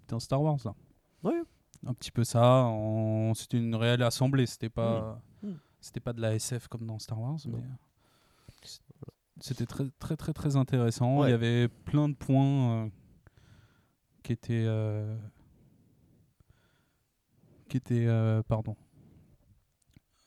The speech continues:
Speaker 1: Comment ? Aide-moi.
Speaker 2: Qu'est-ce que tu veux dire ?
Speaker 1: Abordés.
Speaker 2: Abordés,
Speaker 1: C'était ça le mot que je
Speaker 2: voilà.
Speaker 1: cherchais. Abordés.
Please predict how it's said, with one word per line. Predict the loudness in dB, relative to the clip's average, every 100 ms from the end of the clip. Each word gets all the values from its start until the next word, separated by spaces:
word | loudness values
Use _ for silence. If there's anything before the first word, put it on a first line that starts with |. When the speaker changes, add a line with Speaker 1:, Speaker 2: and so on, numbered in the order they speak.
| _ -20 _
Speaker 1:
Comment ? | -12 -6 -6 -6 -10 _ _ -8
Aide-moi. | -2 0 -2 -4 _ _ -10
Speaker 2:
Qu'est-ce | -6 -6
que | -4
tu | -2
veux | 0
dire ? | 0 -2 -4 -14 -20 -20 -8
Speaker 1:
Abordés. | 0 2 4 0 0 4
Speaker 2:
Abordés, | 6 6 6
Speaker 1:
C'était | 4
ça |
le | 2
mot | 2
que |
je | 4
Speaker 2:
voilà. | 2
Speaker 1:
cherchais. | 0 -2
Abordés. | 2 4 4 2